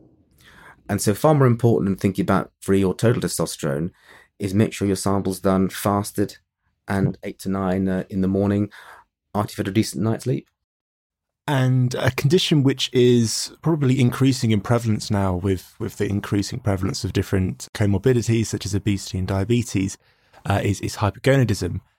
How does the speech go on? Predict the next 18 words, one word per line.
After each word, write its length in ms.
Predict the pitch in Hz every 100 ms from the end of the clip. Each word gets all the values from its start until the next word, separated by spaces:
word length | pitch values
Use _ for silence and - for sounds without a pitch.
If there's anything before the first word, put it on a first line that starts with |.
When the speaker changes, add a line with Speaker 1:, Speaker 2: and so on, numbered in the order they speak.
| -
Speaker 2:
And 180 | 107 104
that's, 220 | 110 -
of 120 | -
course, 360 | - 107 101 - -
a 100 | 107
big 200 | 104 104
interest 360 | 104 - 98 107
of 100 | 95
yours. 320 | 117 101 92
So 160 | 120 107 - _
could 160 | - 156
you 60 |
explain 460 | 214 - 151 151 123
what 200 | 131 139
hypogonadism, 960 | - 127 127 110 113 110 110 110 107 -
uh, 100 | 107
actually 460 | 104 113 - 113 117
is? 300 | 98 -